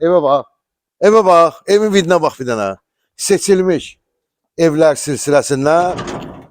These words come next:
gəldi. İki mərtəbə monolitli, möhkəm tikili,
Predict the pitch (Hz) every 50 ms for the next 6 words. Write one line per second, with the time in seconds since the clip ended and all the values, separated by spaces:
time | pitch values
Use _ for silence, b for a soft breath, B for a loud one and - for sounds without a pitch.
0 | _ _ _ _ - 156 143 139 135 131 131 127 160 175 185 185 185 180 - _
1 | _ _ _ _ _ - - - 190 170 165 156 147 131 - - 147 123 156 156
2 | 151 143 135 143 147 143 139 135 139 139 139 113 - _ _ 156 156 156 151 151
3 | - _ _ _ _ _ _ _ _ _ _ _ _ _ _ _ _ _ _ _
4 | _ _ _ _ _ _ _ 160 180 160 - - - - 185 170 160 - - -
5 | - 175 160 151 156 156 160 160 165 160 -